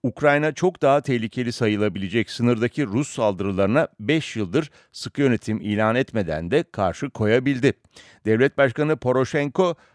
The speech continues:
vatandaşlık haklarıyla basın ve toplanma özgürlüğünü kısıtlayan ilk kararına gösterilen tepki üzerine bu kısıtlamaları kaldıran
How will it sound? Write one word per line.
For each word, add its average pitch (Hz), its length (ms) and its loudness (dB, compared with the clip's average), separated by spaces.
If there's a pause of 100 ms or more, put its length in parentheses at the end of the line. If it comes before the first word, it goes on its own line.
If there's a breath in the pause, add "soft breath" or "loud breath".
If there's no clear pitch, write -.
vatandaşlık 131 680 0
haklarıyla 139 680 0
basın 165 320 -2
ve 151 80 -2
toplanma 104 600 0
özgürlüğünü 117 560 0
kısıtlayan 101 600 -4 (120)
ilk 170 220 -4
kararına 98 460 2
gösterilen 95 600 -2
tepki - 320 -4
üzerine 120 440 2 (240 soft breath)
bu 143 200 -2
kısıtlamaları 104 760 0
kaldıran 104 560 2